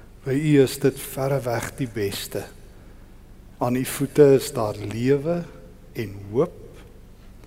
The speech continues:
En daarom, Here, kom sit ons by U. Ons wil vra, Here, dat U vanoggend, eh, soos wat U altyd doen, 'n goeie porsie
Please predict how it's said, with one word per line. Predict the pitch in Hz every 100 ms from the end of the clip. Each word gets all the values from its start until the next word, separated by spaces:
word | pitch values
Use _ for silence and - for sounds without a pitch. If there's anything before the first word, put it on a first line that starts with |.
| - - -
En | 131
daarom, | 107 104 117 120
Here, | 117 117 117
kom | 127 117
sit | - 117 -
ons | 120 - -
by | 120
U. | - 135 101 - - - - - - - - - - - - -
Ons | 151 -
wil | 175
vra, | - 135 120 113
Here, | 107 110 113 113
dat | 110 104 -
U | 151
vanoggend, | 147 151 165 151 - 156 151 - - -
eh, | 101 - - - - - - - -
soos | - - 156 160
wat | 156
U | 175 -
altyd | 175 180 175 -
doen, | 104 92 - - - - - - - - - - - -
'n |
goeie | - 185 185 190
porsie | - 131 120 -